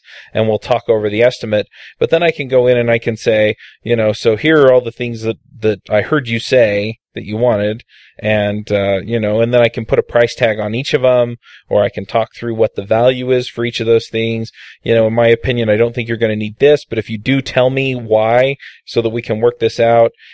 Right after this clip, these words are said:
And in a lot of cases, not only do we wind up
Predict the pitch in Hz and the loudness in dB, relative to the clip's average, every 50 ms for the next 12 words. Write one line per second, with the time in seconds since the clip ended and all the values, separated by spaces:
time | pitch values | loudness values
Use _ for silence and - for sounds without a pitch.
0 | - - - 139 139 131 110 - 131 135 131 127 127 135 147 160 160 160 - 135 | -6 -2 0 0 0 -2 -4 -4 -2 2 2 4 4 2 2 2 -2 -4 -2 -4
1 | 131 120 - - 117 113 110 110 - _ _ _ - 117 127 135 139 131 127 143 | -4 -4 -4 -4 -4 -4 -4 -6 -10 _ _ _ -4 0 2 4 4 4 4 2
2 | 143 131 123 113 120 120 120 117 120 117 113 117 117 117 117 117 113 110 | 2 -2 -4 -4 -6 -6 -4 -2 -2 0 2 2 2 2 2 2 0 0